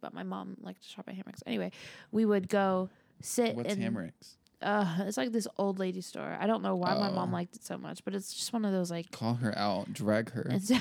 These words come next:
Speaker 1: <laughs> but my mom doesn't have that kind of style, and she never has, so I don't know what the hold of Hamricks was. But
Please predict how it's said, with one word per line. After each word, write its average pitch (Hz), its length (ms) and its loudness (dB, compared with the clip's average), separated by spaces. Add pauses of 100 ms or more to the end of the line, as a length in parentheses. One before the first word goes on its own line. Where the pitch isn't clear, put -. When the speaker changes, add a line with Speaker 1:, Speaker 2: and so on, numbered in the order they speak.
(260)
Speaker 1:
<laughs> - 340 0
but 330 140 8
my 294 120 4
mom 269 240 4
doesn't 392 200 2
have 285 140 2
that 247 100 0
kind 220 140 2
of 202 80 -2
style, 202 320 0
and 180 100 -6
she 214 80 -4
never 214 220 0
has, 180 260 -4
so - 80 -10
I 196 80 -4
don't 214 140 -4
know 202 100 2
what 196 160 2
the 180 120 2
hold 175 300 0
of 190 120 -8
Hamricks 170 400 -6
was. - 160 -10 (400)
But 196 260 2